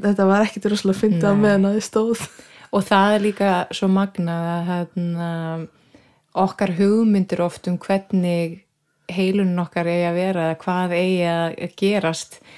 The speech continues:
Speaker 2: er síðan bara allt öðruvísi en, en raunver-, raunveruleikinn, sko.
Speaker 1: Já. Og jú, jú, auðvitað, auðvitað gerist það að maður á svona, eh, eh, svona, nú ætla ég að sletta aftur, maður er á svona graceful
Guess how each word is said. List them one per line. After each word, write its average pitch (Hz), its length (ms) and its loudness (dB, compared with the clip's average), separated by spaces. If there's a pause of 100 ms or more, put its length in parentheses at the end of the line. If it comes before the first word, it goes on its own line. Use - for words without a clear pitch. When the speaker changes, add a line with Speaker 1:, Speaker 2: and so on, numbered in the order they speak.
(300)
Speaker 2:
er 170 140 -2
síðan 160 280 -4
bara 170 180 -2
allt - 180 -8
öðruvísi 196 440 2
en, 202 200 0
en 202 220 0
raunver-, 220 340 0
raunveruleikinn, 202 680 0
sko. 196 160 0
Speaker 1:
Já. 196 140 0 (1300)
Og 190 300 4
jú, 214 220 6
jú, 214 200 6
auðvitað, 202 640 0 (160)
auðvitað 202 420 0
gerist 208 380 2
það 190 160 4 (100)
að 180 300 0
maður 185 180 2
á 190 120 4
svona, 190 280 2 (680)
eh, 175 480 0 (1000)
eh, 170 680 -8 (460)
svona, - 320 -6 (580)
nú 196 220 0
ætla 180 140 -4
ég 180 60 -4
að - 20 -14
sletta - 420 -4
aftur, 170 360 -8
maður 175 220 -2
er - 100 -8
á 185 80 -2
svona 175 260 -4
graceful 185 800 0